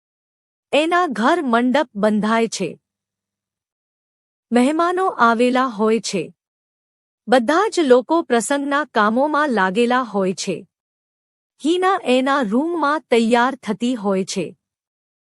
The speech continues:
તૈયાર થયા પછી હિના મહેમાનોને જોવા બહાર આવે છે. હિના મનમાં હરખ ઉમટ્યો હોય છે.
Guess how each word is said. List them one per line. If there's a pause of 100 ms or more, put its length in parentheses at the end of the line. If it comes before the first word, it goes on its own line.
(400)
તૈયાર
થયા
પછી
હિના
મહેમાનોને
જોવા
બહાર
આવે
છે. (1160)
હિના
મનમાં
હરખ
ઉમટ્યો
હોય
છે.